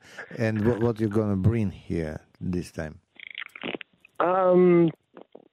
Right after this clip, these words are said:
Speaker 2: well, I, I, I think we've, we've had a very, uh, nice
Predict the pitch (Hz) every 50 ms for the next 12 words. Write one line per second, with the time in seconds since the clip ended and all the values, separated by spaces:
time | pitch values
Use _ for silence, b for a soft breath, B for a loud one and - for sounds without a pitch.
0 | _ _ - _ _ _ _ - - - 180 202 202 208 190 185 190 190 160 202
1 | 190 190 180 165 165 170 170 185 190 170 170 175 165 - 190 175 160 - 170 160
2 | 147 139 - - - - 143 131 139 147 127 - 156 151 143 139 131 139 143 147
3 | 143 139 139 131 131 131 131 131 127 127 131 131 - - _ - - _ _ _
4 | 180 - _ _ _ _ _ _ _ _ - 156 156 160 160 156 156 156 156